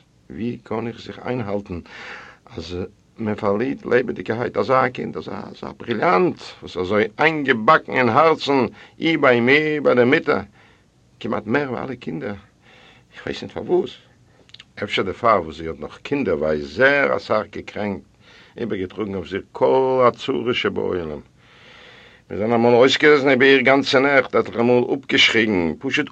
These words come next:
אפגעשריגן פון דעם טויט, אפגעחייטשט. ווי מען חייטשט אפ א קליין, צעטראטן הינדערלע, ווארום אז גאט וויל, מאכט ער פון טויט לעבעדיק,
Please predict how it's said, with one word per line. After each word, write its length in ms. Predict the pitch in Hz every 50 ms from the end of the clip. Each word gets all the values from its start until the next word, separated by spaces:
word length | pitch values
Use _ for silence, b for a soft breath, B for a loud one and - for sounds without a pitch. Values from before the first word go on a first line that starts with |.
| - 202
אפגעשריגן 640 | 208 208 - - 180 143 - - 170 175 180 170
פון 140 | 170 - 160
דעם 120 | 160 156
טויט, 460 | 147 - 180 185 185 165 131 - - -
אפגעחייטשט. 960 | - - - - 143 - 156 139 131 131 117 101 - - - 69 - - - - - _ b b b b b b b b b
ווי 80 | 113 127
מען 100 | 139 -
חייטשט 500 | - 143 147 151 147 - - 127 123 -
אפ 120 | - 127
א 40 | 127
קליין, 500 | - - 127 147 151 156 156 151 151 143
צעטראטן 600 | 135 - 127 120 - - 135 139 139 - - 139
הינדערלע, 580 | 123 127 151 160 160 147 139 123 117 110 98 90 - b b b b b b b b
ווארום 240 | - 113 123 117 117
אז 180 | 110 98 87
גאט 220 | 90 95 131 139 123
וויל, 480 | 104 98 117 127 127 123 117 110 101 95 104 120 - -
מאכט 260 | - - 101 - -
ער 60 | 98 98
פון 180 | - 117 113
טויט 240 | - 113 113 113 107
לעבעדיק, 600 | 117 113 117 110 117 120 131 139 143 139 - -